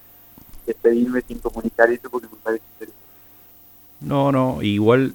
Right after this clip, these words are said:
Speaker 2: este, vamos a hacer el compromiso al aire que ni bien tengas alguna,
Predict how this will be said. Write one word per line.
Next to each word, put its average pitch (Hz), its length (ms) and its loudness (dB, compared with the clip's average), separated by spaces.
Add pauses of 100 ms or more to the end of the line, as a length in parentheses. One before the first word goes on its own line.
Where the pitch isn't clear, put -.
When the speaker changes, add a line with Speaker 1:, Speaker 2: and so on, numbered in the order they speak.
Speaker 2:
este, 80 420 -6
vamos 87 280 -4
a 90 40 -4
hacer 101 160 -2
el 90 100 -4
compromiso 87 500 -2
al 90 80 2
aire 104 260 2
que 78 220 -6 (440)
ni 90 160 -4
bien 104 260 0
tengas 104 420 -2
alguna, 87 840 -6